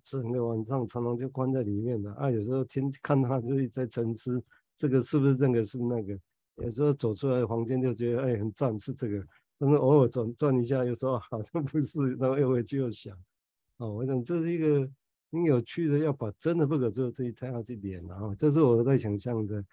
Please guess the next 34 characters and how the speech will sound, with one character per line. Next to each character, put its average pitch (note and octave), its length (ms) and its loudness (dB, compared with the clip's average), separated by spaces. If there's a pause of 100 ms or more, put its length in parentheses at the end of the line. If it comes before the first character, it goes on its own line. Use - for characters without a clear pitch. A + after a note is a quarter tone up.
(360)
那 F3 120 2
这 F3 160 0
样 E3+ 100 4
当 D#3+ 160 2
然 C3+ 180 4
会 D3 180 4
是 C#3 260 0
一 B2 180 0
个 A2+ 140 0
不 C3 240 -2
一 A#2 60 -2
样 A#2 160 -2
的 G#2+ 80 -4
层 G2+ 220 -10
次 G#2+ 140 -12
的 G2 120 -10
东 G2+ 240 -10
西， B2+ 120 -12
一 C#3 80 -2
个 C3 140 0
是 C3+ 80 -6
对 C3+ 200 2
于 C3 40 6
人 A2 300 2
生 B2+ 260 -2
的 A2 100 -2
境 A2+ 280 -4
界 A2+ 260 -4
的 G2 120 -6
一 G#2 100 -6
个， G2+ 100 -6 (160)
一 C3+ 100 -10
个 G#2+ 100 -6
想 G2+ 180 -10